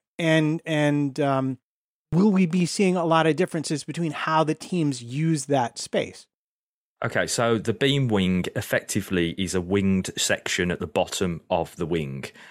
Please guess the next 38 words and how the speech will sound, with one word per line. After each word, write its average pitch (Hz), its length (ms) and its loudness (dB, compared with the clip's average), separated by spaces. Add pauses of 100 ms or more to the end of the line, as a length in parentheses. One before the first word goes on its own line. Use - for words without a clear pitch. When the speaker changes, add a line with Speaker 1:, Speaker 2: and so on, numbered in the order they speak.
(120)
Speaker 2:
Um, 80 380 -2
we 90 80 -4
call 117 260 2
it - 80 0
the 104 100 -2
beam 101 280 0
wing 85 220 -2
because 85 320 -8
it 85 120 -12
runs 87 520 -4 (340)
out 104 180 0
from 98 200 -2
the 87 80 -2
crash - 360 -2
structure - 520 -2
out 95 220 -2
to - 120 -6
the 82 400 -4
rear 92 240 0
wing 80 240 -2
end 80 220 -2
plates. - 580 -4 (300)
Now, 101 300 2 (580)
when 120 240 0
it - 200 -4
previously 123 800 0
existed 85 460 -6
within 85 280 -2
the 82 60 -4
regulations, 82 680 -2
which - 200 -6
was 90 140 -2
back - 260 -6
in 90 120 -4
twenty 90 320 -4
thirteen 85 680 -2 (240)
and 87 220 -4
beyond, 82 540 -2